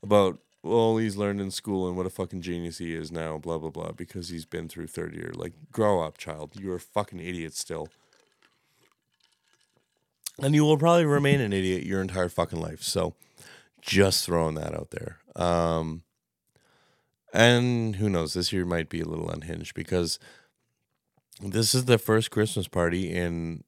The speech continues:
ten years. Uh, I guess I wasn't with January when I was, like, the first one, but this is the first Christmas party in, like, fucking nine, eight or nine years where I am rolling solo.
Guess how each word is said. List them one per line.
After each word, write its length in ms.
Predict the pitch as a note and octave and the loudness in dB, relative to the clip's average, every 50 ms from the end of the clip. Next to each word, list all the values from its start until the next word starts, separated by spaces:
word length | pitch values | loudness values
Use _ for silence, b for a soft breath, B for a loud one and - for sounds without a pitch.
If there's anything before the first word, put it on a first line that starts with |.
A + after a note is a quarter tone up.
| - _ - | -20 _ -10
ten 340 | - - F#2 G#2+ A2+ A#2 A2 | -4 -2 0 0 0 0 0
years. 600 | G#2 G#2+ B2 C3+ A2+ F2 E2+ E2+ - - - - - - - | 0 2 2 2 0 0 -2 -4 -6 -8 -10 -12 -14 -6 0
Uh, 300 | G#2+ A2+ B2 C3+ C3+ C3+ | 2 2 4 4 4 4
I 100 | C3 C3 | 2 2
guess 240 | C3 D3+ D3 - - | 0 -2 -4 -2 -2
I 40 | D#3 | -2
wasn't 260 | A#2+ G2 F2+ F#2 F2 | -2 -2 -4 -4 -4
with 100 | E2+ E2 | -6 -4
January 640 | - - D#2+ D#2 D#2 D#2 D2+ D2+ D2+ D2+ D#2 D#2+ - - _ _ _ _ _ _ | -4 -4 -4 -4 -4 -6 -6 -6 -8 -8 -10 -12 -14 -18 _ _ _ _ _ _
when 160 | - E2 E2 | -8 -6 -4
I 60 | D#2+ | -4
was, 220 | D#2 D2+ D2 - - - | -6 -6 -8 -10 -10 -8
like, 140 | E2+ F2 | -8 -8
the 100 | - E2+ | -8 -10
first 320 | - - - D#2+ - - - | -10 -8 -8 -8 -8 -8 -10
one, 160 | D#2 D#2 D#2+ - | -12 -12 -12 -10
but 240 | - - - - B B B B B B B B B B B B | -8 -8 -8 -8 B B B B B B B B B B B B
this 200 | - G2+ - E3 | -2 0 2 4
is 120 | E3+ E3 | 4 4
the 100 | D#3+ E3+ | 4 4
first 240 | - - B2+ A#2+ - | 4 4 2 2 2
Christmas 300 | - A#2 G2+ - - - | 0 -2 -2 -2 -4 -4
party 260 | - G#2 F#2 F2 F2 | -2 -2 0 0 0
in, 80 | E2+ E2+ | -2 -2
like, 160 | E2+ D#2+ D#2+ | -4 -4 -4
fucking 340 | - - E2+ E2+ E2+ D#2+ D#2+ | -6 -6 -6 -6 -6 -6 -4
nine, 380 | E2 E2 E2+ F2 F2 F2 - - - | -4 -2 -2 -2 -4 -6 -8 -6 -4
eight 120 | A2 B2 | 0 0
or 60 | C3+ C3 | 2 2
nine 220 | A#2 G2+ G2+ G2 | 2 2 2 2
years 280 | F2+ F2 E2+ E2 - - | 0 0 -2 -2 -2 -2
where 160 | F2 E2+ E2+ | 0 2 2
I 320 | E2+ F2 F2 E2+ E2 E2 b b b b b b b b b _ _ _ _ _ - | 2 2 2 0 -2 -4 b b b b b b b b b _ _ _ _ _ 0
am 160 | G2+ F#2+ F#2+ | 2 4 6
rolling 240 | G2+ A#2 B2 G#2+ - | 6 6 6 4 2
solo. 500 | - G2+ A2 D3 D3+ A2 E2+ D#2 D#2+ | 2 2 4 4 4 4 2 -2 -6